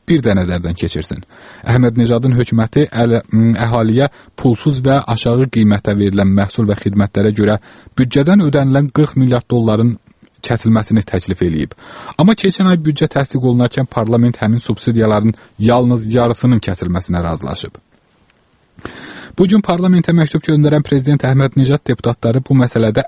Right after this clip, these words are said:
əməkdaşlıq eləməyə çağırıb. Parlamentin sədri Əli Larijani də bildirib ki, subsidiya islahatlarını müzakirə eləmək üçün parlamentlə hökumətin birgə komitəsi yaradılmalıdır. Təhlilçilər hesab eləyirlər ki, Əhməd Nicat subsidiyaları kəsməklə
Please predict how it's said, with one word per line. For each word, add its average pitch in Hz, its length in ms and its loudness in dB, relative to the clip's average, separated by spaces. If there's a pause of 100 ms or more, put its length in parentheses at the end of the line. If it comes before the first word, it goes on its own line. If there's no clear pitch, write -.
(120)
əməkdaşlıq 113 560 0
eləməyə 90 320 0
çağırıb. 117 320 0
Parlamentin 120 560 0
sədri 113 380 0 (340)
Əli 113 240 2
Larijani 107 480 2
də 95 120 2
bildirib 92 280 -2
ki, - 160 0 (320)
subsidiya 180 560 0
islahatlarını 131 540 0
müzakirə 120 400 -2
eləmək 113 240 2
üçün 113 180 -2
parlamentlə 110 640 0
hökumətin 98 560 -2
birgə 101 340 0
komitəsi 101 460 -2
yaradılmalıdır. 78 680 -4 (560)
Təhlilçilər 175 480 2
hesab 160 240 0
eləyirlər 156 400 0
ki, - 80 -4
Əhməd 131 400 0
Nicat 139 240 0
subsidiyaları 127 720 0
kəsməklə 120 480 0